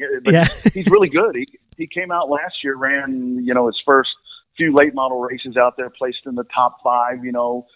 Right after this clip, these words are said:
Speaker 1: most of the time, went and raced in San Antonio, a couple of those events, and did really well. So, you know, we, we do thank Derek Scott, uh, Auto Park, you know, for, uh, sponsoring that opening night. Uh, that,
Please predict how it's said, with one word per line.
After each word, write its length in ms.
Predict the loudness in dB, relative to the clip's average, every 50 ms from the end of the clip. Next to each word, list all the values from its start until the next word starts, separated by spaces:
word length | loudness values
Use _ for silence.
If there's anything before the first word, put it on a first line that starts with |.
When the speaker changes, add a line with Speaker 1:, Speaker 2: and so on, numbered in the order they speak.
| _ _ _
Speaker 1:
most 360 | 0 4 4 4 4 2 -2
of 80 | -2 -2
the 60 | -2 -4
time, 380 | -2 -2 0 0 0 -4 -8
went 180 | -12 -14 -14 -14
and 80 | -6
raced 220 | -6 -4 -4 -6 -8 -12
in 80 | -12 -4
San 180 | -2 -2 0 0
Antonio, 520 | -2 -2 -2 0 0 0 0 0 0 0
a 60 | -2 0
couple 240 | 0 0 0 0
of 60 | 2 2
those 180 | 2 2 2 0
events, 240 | -4 -6 -6 -4 -4 -2
and 80 | 2
did 120 | 2 2 4
really 220 | 4 4 4 4
well. 280 | 4 6 4 4 4 2 0
So, 180 | 0 0 0 0 -2 _ _ -20 _ _ _
you 100 | 0 2
know, 120 | 2 4
we, 140 | 4 2 2 0
we 140 | 0 -2 -2
do 160 | 0 0 -2 -2 -4
thank 220 | -6 -8 -8 0
Derek 240 | 0 0 0 0 -6 -10 -4 2
Scott, 240 | 2 4 4 2 0 -4 -4
uh, 260 | -2 -2 -2 -2 -6 -8 _ _ -4
Auto 220 | -2 -2 0 -2 -4
Park, 280 | -2 -4 -4 -4 -4 -8
you 60 | -10
know, 100 | -12 -10 -6
for, 180 | -4 -4 -4 -4 -4 -4
uh, 100 | -4 -4 -4 -10 _ _ -20 -20 0 4
sponsoring 360 | 4 4 4 2 -2 -4 -2
that 180 | 0 0 2 2
opening 360 | 0 -2 -4 -8 -14 -14 -10
night. 280 | -6 -6 -6 -6 -6 -8 -4 -2
Uh, 120 | -2 -2
that, 220 | -2 -2 -4 -6